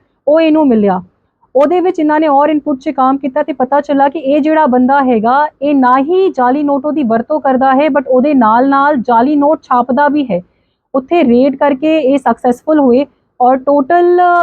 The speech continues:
ਇਹਨਾਂ ਨੂੰ ਇੱਕ ਪ੍ਰਿੰਟਰ ਰਿਕਵਰ ਹੋਇਆ ਹੈ ਤੇ ਉਹਦੇ ਨਾਲ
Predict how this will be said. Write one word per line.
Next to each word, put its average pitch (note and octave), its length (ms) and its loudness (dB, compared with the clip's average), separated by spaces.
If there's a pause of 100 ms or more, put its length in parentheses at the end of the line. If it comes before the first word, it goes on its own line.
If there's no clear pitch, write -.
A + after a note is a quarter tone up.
ਇਹਨਾਂ C#4 280 0
ਨੂੰ D4+ 180 -2
ਇੱਕ C#4+ 200 -6
ਪ੍ਰਿੰਟਰ C4 400 -2
ਰਿਕਵਰ C#4+ 360 0
ਹੋਇਆ C#4 280 2
ਹੈ C#4+ 100 2
ਤੇ D4 220 -10
ਉਹਦੇ C#4 260 0
ਨਾਲ C#4 440 0